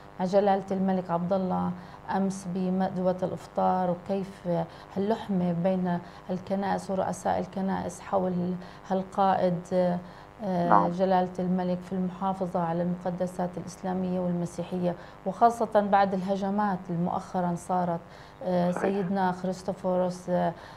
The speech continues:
Speaker 1: بطريرك القدس، آه، للروم الأرثوذكس، وأيضًا جهوده المستمرة في إنه يحافظ على هذه المقدسات، وخاصة عم تتعرض للنهب وتتعرض لل-، للاضطهاد، وأيضًا المسيحيين اللي بالداخل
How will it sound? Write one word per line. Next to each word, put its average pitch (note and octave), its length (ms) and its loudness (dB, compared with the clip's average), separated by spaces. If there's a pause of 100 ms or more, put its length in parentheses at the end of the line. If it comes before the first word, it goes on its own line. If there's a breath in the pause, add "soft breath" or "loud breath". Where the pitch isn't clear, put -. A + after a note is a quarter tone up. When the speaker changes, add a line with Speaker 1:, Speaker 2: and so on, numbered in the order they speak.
(160 loud breath)
Speaker 1:
بطريرك F3+ 600 0
القدس، F#3+ 600 -6
آه، F3+ 180 0
للروم F3+ 440 -2
الأرثوذكس، F#3 580 -8
وأيضًا F#3 400 0 (320 loud breath)
جهوده G3+ 720 2
المستمرة G3 880 2 (340 loud breath)
في G3+ 200 0
إنه G3 160 0
يحافظ F#3+ 540 0
على F#3 160 0
هذه F#3 200 0
المقدسات، F3+ 840 0
وخاصة F#3 500 -4 (340 loud breath)
عم G3 100 -2
تتعرض G3 500 0
للنهب F3+ 640 2
وتتعرض F#3 600 -2
لل-، F3 180 0 (420 loud breath)
للاضطهاد، F#3+ 760 0
وأيضًا G#3+ 260 2
المسيحيين G#3 720 0
اللي F#3 140 0
بالداخل F3+ 600 2